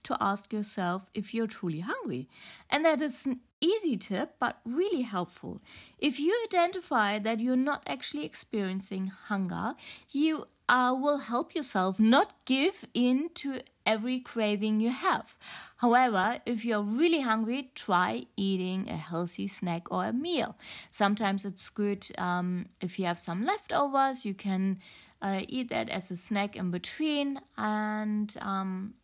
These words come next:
for example, yesterday I made a keto pizza and we had leftovers, and today I was a little bit hungry in between.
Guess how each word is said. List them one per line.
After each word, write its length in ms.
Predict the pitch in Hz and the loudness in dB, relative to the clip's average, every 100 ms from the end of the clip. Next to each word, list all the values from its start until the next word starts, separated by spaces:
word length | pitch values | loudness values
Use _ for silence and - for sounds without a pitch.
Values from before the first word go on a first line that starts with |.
| - | -6
for 100 | 196 | -4
example, 720 | 185 - 180 190 190 185 180 | -2 0 0 0 -2 -2 -2
yesterday 640 | 190 180 - 180 180 180 | -4 -6 -4 -4 -2 -2
I 140 | - 175 | -2 -2
made 360 | 175 170 175 | -2 -2 -4
a 220 | 170 165 165 - - _ | -4 -4 -6 -12 -20 _
keto 380 | - 320 311 285 | -4 -2 -2 -4
pizza 720 | - 262 233 - 247 220 220 226 - - - - | -4 -4 -4 -2 0 2 0 -4 -16 -20 -14 -4
and 520 | 196 196 196 196 190 - - | 0 2 2 0 -2 -6 -6
we 180 | 196 | -2
had 180 | 190 190 - | -2 -2 0
leftovers, 1080 | 254 254 - - 220 214 202 208 196 196 - | 0 0 -2 -2 0 2 2 2 0 -4 -4
and 260 | 190 180 | -2 -2
today 480 | 185 190 196 202 202 | -4 -2 0 0 -2
I 60 | 185 | -4
was 280 | 180 180 190 | -6 -6 -6
a 80 | |
little 340 | 185 214 294 269 | -4 -2 0 0
bit 160 | 208 | -2
hungry 380 | 196 196 196 196 | -4 -4 -2 -2
in 100 | 190 | -4
between. 480 | 185 180 202 202 196 | -4 -4 -2 0 0